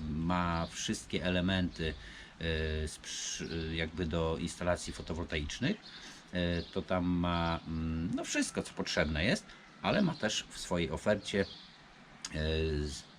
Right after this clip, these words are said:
kompletne te elektrownie, ale możecie też kupić na przykład tylko sam kabel albo jakiś sam łącznik,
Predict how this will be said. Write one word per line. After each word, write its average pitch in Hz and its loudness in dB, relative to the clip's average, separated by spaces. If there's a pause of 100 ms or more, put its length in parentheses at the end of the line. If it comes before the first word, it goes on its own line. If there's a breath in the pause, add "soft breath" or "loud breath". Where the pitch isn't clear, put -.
(520)
kompletne 76 4 (140)
te 82 4
elektrownie, 76 0 (340 loud breath)
ale 226 2
możecie 180 2
też 123 0
kupić - -2
na 107 4
przykład - -2
tylko - -6
sam - 2
kabel 85 4
albo 73 0
jakiś 69 -4
sam 78 0
łącznik, 85 2